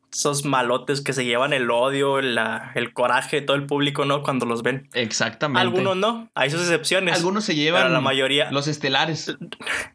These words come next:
Speaker 1: Los estelares o risas, ¿no? También ahí.
Speaker 2: Ajá.
Speaker 1: Pero supone que es la esencia del villano, ¿no? Por eso venimos de negro ahora, vato.
Speaker 2: Sí, de hecho yo ahorita, este es spoiler de un, un villano, pero esta playera que traigo es de un villanito.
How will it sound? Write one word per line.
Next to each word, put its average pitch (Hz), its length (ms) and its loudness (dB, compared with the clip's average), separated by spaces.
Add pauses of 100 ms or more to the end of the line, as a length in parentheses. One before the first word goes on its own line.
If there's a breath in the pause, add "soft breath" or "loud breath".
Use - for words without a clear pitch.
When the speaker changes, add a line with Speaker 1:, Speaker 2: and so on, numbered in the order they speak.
(120)
Speaker 1:
Los 139 140 0
estelares 151 400 0
o 156 60 0
risas, 170 380 0
¿no? 160 140 -2
También 151 320 0
ahí. 139 100 2
Speaker 2:
Ajá. 127 240 -2 (1080 loud breath)
Speaker 1:
Pero 143 260 2
supone 131 380 0
que 120 460 0 (440)
es - 200 0
la 135 120 2
esencia 131 380 0
del 135 100 -2
villano, 151 300 2
¿no? 185 260 -4
Por 139 140 0
eso 143 140 0
venimos 156 300 0
de 135 100 0
negro 143 240 2
ahora, 151 140 2
vato. 147 300 -4 (280)
Speaker 2:
Sí, 156 140 -2
de 196 180 4
hecho 196 180 0
yo 190 380 0 (260 loud breath)
ahorita, 180 480 0
este 180 180 -2
es 185 140 -2
spoiler 185 400 0
de 170 80 2
un, 160 180 -2
un 180 120 -4
villano, 196 480 0
pero 151 240 0
esta 165 320 -2
playera 147 320 0
que 147 80 -6
traigo 147 280 0
es 143 120 -4
de 151 100 0
un 143 260 -4
villanito. 127 720 -4